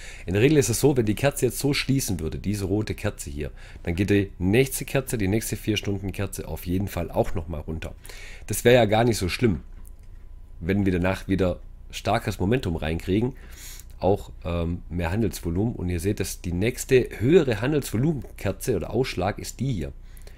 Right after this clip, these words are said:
Point of Control hier unten. Und die nächsthöhere ist die hier. Und wo sind wir da ungefähr? Bei,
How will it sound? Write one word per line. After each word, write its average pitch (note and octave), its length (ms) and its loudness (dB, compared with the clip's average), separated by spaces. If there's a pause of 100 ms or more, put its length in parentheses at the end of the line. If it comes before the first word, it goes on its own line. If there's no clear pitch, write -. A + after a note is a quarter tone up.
(440)
Point G2+ 180 4
of G2 120 0
Control A#2 340 4
hier F2+ 160 4
unten. G3+ 380 4 (560)
Und F#2 140 0
die F2+ 80 2
nächsthöhere A#2 720 4 (160)
ist - 240 -8
die F#2+ 100 0
hier. C2 220 -6 (160)
Und D#2 140 -6
wo F2 120 0
sind G2+ 120 2
wir B2 80 2
da B2 100 2
ungefähr? C#3+ 420 0
Bei, G#2 500 4